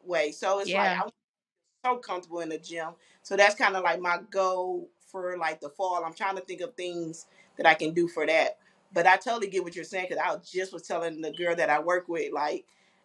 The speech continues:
Speaker 1: I gotta do something for the, the gym rats. I have to.
Speaker 2: Yeah.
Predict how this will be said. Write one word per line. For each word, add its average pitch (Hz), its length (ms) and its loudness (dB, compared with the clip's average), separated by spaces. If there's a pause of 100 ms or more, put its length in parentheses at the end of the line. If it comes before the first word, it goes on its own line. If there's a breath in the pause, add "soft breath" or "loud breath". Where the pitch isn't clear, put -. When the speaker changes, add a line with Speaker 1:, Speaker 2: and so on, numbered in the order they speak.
(140)
Speaker 1:
I 170 100 2
gotta 160 200 2
do 170 140 -8
something 165 420 -10
for - 220 -20
the, 139 320 -4
the 156 120 -8
gym 165 220 0
rats. - 440 -4 (300)
I 143 80 -4
have 160 260 -2
to. 180 80 -6
Speaker 2:
Yeah. 190 360 -2